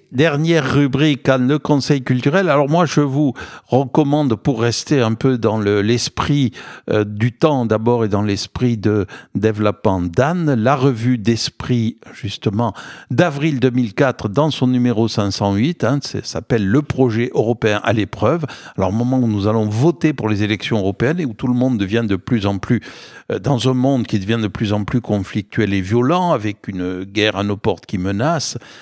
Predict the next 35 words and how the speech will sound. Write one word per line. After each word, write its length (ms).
nos 120
valeurs 200
et 60
peut-être 360
notre 400
liberté, 840
euh, 220
sont 440
en 80
danger. 440
Donc 240
il 100
est 80
plus 260
que 120
temps 260
de 180
s'intéresser 640
à 40
l'Union 380
européenne, 720
hein, 100
qui, 260
euh, 180
pourrait, 540
euh, 180
moyennant, 600
nous 140
le 100
savons, 520
euh, 280
c'est 260
imparfait 480
tout 160
cela, 240